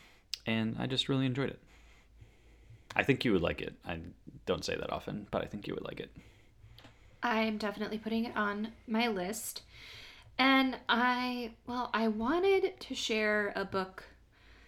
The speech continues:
Speaker 2: that I finished in the new year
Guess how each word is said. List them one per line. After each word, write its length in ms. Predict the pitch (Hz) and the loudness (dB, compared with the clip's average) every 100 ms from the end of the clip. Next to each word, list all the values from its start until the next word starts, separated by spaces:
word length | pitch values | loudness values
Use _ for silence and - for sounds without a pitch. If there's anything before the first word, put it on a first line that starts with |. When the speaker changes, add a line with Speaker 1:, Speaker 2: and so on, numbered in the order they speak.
| - - - | -20 -14 0
Speaker 2:
that 280 | 180 175 - | 4 4 4
I 420 | 175 165 165 - - | 2 2 -4 -10 -4
finished 560 | 208 196 175 - - - | 2 2 2 -2 -8 -2
in 160 | 202 190 | 0 2
the 60 | 170 | 0
new 160 | 165 | -2
year 600 | 175 208 233 165 160 196 | -2 2 4 2 -2 -6